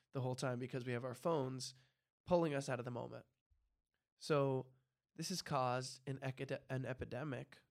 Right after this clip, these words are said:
of social anxiety, depression, feelings of isolation, and a lack of conversational ability in our generation that only worsens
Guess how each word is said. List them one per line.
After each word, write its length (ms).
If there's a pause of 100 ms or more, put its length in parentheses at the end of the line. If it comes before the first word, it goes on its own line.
(140)
of 340
social 380
anxiety, 800 (100)
depression, 800 (440)
feelings 340
of 240 (540)
isolation, 960 (680)
and 500
a 60
lack 360
of 240 (240)
conversational 680
ability 560 (560)
in 120
our 120
generation 840
that 320 (400)
only 340
worsens 760